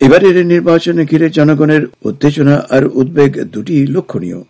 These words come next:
তবে দুটি দল একটি বিষয়ে একমত প্রকাশ করেছেন, আর তা হল ভীষণভাবে সকলেই মানসিক চাপে রয়েছেন। এক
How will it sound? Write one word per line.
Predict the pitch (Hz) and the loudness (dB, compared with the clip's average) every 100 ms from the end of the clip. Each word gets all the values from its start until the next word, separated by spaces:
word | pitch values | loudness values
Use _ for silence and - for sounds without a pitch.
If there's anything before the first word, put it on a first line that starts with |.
| _ _ - | _ _ -6
তবে | 104 104 - | -2 -2 -2
দুটি | - 98 98 | -6 -6 -2
দল | 120 143 143 - | 0 0 0 -4
একটি | 107 - 147 | -8 -6 -4
বিষয়ে | 143 123 131 117 | -2 -2 -2 -4
একমত | - 107 - 143 139 | -6 -10 -4 -4 -4
প্রকাশ | 147 127 127 - | -6 -4 -2 -2
করেছেন, | 160 135 - 92 85 - _ _ - | -4 -4 -4 -8 -10 -14 _ _ -10
আর | 104 92 | -8 -8
তা | - 85 | -8 -4
হল | 92 139 123 - - | 0 2 0 -6 -14
ভীষণভাবে | - 113 175 160 139 139 151 - | -6 -4 0 2 2 2 0 -2
সকলেই | - 139 131 127 131 123 | -2 -2 2 4 4 0
মানসিক | 92 98 131 - 131 127 | -6 -8 -6 -4 -4 -4
চাপে | - 151 160 | -4 -2 -2
রয়েছেন। | 107 95 - 85 85 82 _ _ _ _ - | -2 -4 -4 -6 -8 -12 _ _ _ _ -2
এক | 156 | -2